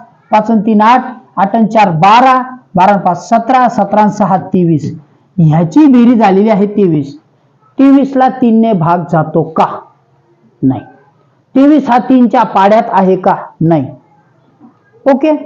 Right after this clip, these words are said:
जर पाढ्यात असेल तर लगेच कळतो, नसेल तर त्या बेरजेला भाग जातो का? मग एक उदाहरण आहे, समजा इथं बेरीज केली असती, बेरीज जर सहासष्ट आली असती, मोठी संख्या असती तर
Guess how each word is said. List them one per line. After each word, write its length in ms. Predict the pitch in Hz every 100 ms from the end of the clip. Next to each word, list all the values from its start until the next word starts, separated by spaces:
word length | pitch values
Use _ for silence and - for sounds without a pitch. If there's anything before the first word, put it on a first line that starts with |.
| 170
जर 180 | 185 247
पाढ्यात 420 | 226 220 240 277
असेल 380 | 277 - 269 269
तर 80 | 277
लगेच 300 | 277 269 269
कळतो, 420 | 262 214 - 160 - _ 214
नसेल 400 | 269 269 262 226
तर 100 | 254
त्या 180 | 269 262
बेरजेला 440 | 226 240 247 262
भाग 300 | 202 185 214
जातो 300 | 196 208 214 196
का? 160 | 185 135 - _ _ _ -
मग 200 | 269 285
एक 180 | 285
उदाहरण 300 | 294 262 254
आहे, 100 | 240 202
समजा 300 | 262 269 240
इथं 300 | 262 269 226
बेरीज 340 | 247 254 -
केली 160 | 254 247
असती, 360 | 233 233 226 202
बेरीज 280 | 233 214
जर 120 | 226 214
सहासष्ट 520 | 254 233 220 196 -
आली 200 | 196 202
असती, 180 | 190 185
मोठी 240 | 196 180
संख्या 280 | 185 185 165
असती 200 | 160 165
तर 140 | 135